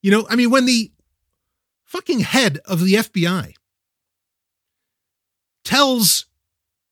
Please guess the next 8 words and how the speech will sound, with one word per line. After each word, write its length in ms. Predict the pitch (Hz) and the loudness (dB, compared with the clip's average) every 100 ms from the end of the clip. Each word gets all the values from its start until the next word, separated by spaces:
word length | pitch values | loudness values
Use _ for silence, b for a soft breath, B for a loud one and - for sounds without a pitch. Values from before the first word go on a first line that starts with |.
| _ | _
the 240 | 175 180 160 | -2 0 -2
people 520 | - 240 - 117 185 - - | -2 -2 0 -2 -2 -4 -4
of 100 | 135 | 0
America 400 | 143 151 87 _ _ _ _ _ _ _ _ _ _ _ _ _ _ _ _ _ _ _ - | 2 0 -4 _ _ _ _ _ _ _ _ _ _ _ _ _ _ _ _ _ _ _ -4
that 180 | 151 | -4
he 560 | 123 - 320 247 185 208 _ _ | -4 -4 2 2 2 -2 _ _
and 300 | 165 214 247 | -4 -2 0
you 480 | 240 415 330 107 143 | 4 6 4 -2 -20